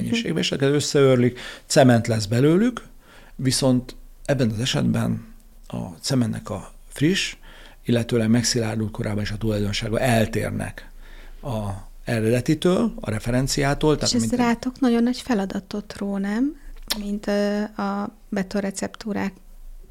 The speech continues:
Speaker 2: alakítása során,
Speaker 1: Mhm.
Speaker 2: hogy a megfelelő, ö, műszaki eredményt tudjátok aztán produkálni, nem?
Speaker 1: Jól látod,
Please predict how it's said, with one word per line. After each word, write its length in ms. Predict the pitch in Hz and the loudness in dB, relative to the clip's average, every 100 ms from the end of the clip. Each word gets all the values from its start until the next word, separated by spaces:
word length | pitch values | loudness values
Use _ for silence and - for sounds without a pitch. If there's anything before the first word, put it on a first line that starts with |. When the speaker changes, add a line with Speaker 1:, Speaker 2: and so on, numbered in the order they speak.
| - | -6
Speaker 2:
alakítása 640 | 190 185 - 208 202 - | -4 -4 -6 -8 -8 -6
során, 200 | - - 190 | -2 0 0
Speaker 1:
Mhm. 80 | |
Speaker 2:
hogy 100 | 190 | -2
a 40 | 196 | -2
megfelelő, 760 | 196 - - 196 202 202 202 240 | -4 -4 -2 0 2 0 -2 -2
ö, 120 | 208 214 | -2 2
műszaki 440 | 208 185 185 190 | 0 2 -2 -2
eredményt 420 | 190 185 190 190 | -2 -2 -2 -4
tudjátok 520 | 185 190 202 202 202 | -4 -4 -4 -6 -6
aztán 280 | 202 190 202 | -6 -4 -4
produkálni, 640 | 202 185 196 - 190 190 185 | -4 -6 -8 -8 -4 -2 0
nem? 240 | 185 226 | 0 2
Speaker 1:
Jól 160 | 135 113 | 2 0
látod, 320 | 113 117 - | -2 -6 -12